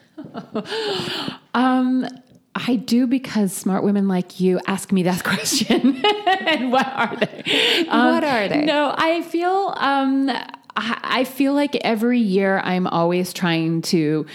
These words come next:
Speaker 1: um, live the brand a little bit more, right? Like, at the end of the day, I'm an entrepreneur, uh, you know, I'm running a media company. The internet doesn't shut off. And I think, you know, it's really important for me to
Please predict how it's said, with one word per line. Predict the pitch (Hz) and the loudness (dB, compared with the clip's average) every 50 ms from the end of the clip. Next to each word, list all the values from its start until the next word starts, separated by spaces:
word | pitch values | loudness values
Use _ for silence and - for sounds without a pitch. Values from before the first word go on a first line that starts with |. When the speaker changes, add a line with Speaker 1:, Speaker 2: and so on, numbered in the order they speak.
| - - - - - _ - | -18 -18 -20 -20 -14 _ -2
Speaker 1:
um, | 196 180 170 170 - - | -2 0 0 -2 -4 -4
live | - - 196 185 185 185 185 180 185 | -4 -2 0 0 2 0 0 0 -2
the | 196 | -4
brand | 165 151 160 165 165 160 156 156 156 156 - - | -2 -2 -2 -2 -2 -2 -2 -2 -2 -4 -6 -6
a | - 165 | -6 -6
little | 156 147 160 165 160 156 | -4 -2 -2 -2 -2 -2
bit | 147 - - - | -2 -2 -2 -2
more, | 175 160 156 151 143 147 135 131 160 - - 190 | -2 -2 -2 -2 -2 -4 -4 -6 -6 -8 -6 -2
right? | 175 170 170 180 190 208 - | 0 0 2 2 0 0 -2
Like, | - 196 196 190 185 185 - - - | -2 0 0 0 0 -2 -6 -8 -4
at | - 202 196 - | -4 -2 -2 -2
the | - - - | -2 -2 0
end | 208 214 226 | 0 2 2
of | 233 214 202 | 0 0 -2
the | 208 | -2
day, | 190 170 180 170 175 170 175 175 170 170 175 - - - | -2 -2 -2 0 0 0 0 -2 -2 -2 -4 -4 -4 -2
I'm | 165 175 175 185 | 0 0 0 0
an | 185 180 | 0 -2
entrepreneur, | - 185 180 - - - - 190 185 175 165 160 165 160 160 160 160 160 160 160 - - - - - - _ _ | -2 -2 -4 -4 -8 -8 -6 -4 -2 0 0 2 2 2 2 2 2 2 2 0 -4 -8 -12 -12 -14 -14 _ _
uh, | - 180 170 - | -2 -2 -2 -2
you | - 185 180 175 | -2 -4 -2 -2
know, | 170 165 165 | 0 0 0
I'm | 165 160 165 | 0 0 0
running | 175 190 196 202 202 202 | 2 2 2 2 2 2
a | |
media | 196 175 165 165 175 180 175 | 0 0 -2 -2 -2 -2 -4
company. | 180 - 175 165 - 175 170 165 160 165 | -4 -4 -4 -2 -2 0 0 0 0 0
The | - 170 - - | -2 -4 -4 0
internet | 208 190 202 202 196 185 | 0 2 2 2 0 0
doesn't | - 190 170 196 190 | 0 -2 0 -2 -2
shut | - - - 180 - - - | -2 -2 -2 -2 -2 0 0
off. | 156 160 160 165 160 165 160 - - - - - - - - _ - | 0 0 2 2 0 0 -2 -6 -12 -16 -16 -16 -18 -18 -14 _ -2
And | 202 202 202 | 0 2 2
I | 196 190 | 2 0
think, | 196 - 214 208 208 214 208 208 - - - | 0 0 0 2 2 0 -2 -4 -8 -4 -2
you | 233 185 | 0 0
know, | 185 180 | 2 0
it's | 185 180 - - | 0 -2 -2 0
really | 196 202 202 202 196 | 0 2 2 0 0
important | 185 190 180 - 190 170 160 139 208 240 277 254 240 - - - | -2 -2 -2 0 0 0 0 0 0 0 0 -2 -4 -6 -10 -14
for | - - - 196 185 180 175 170 170 165 151 - - | -8 -2 0 2 2 2 2 2 2 0 -2 -2 -4
me | - 185 185 180 180 | -2 0 0 2 2
to | 175 170 165 - - | 2 0 0 -2 -4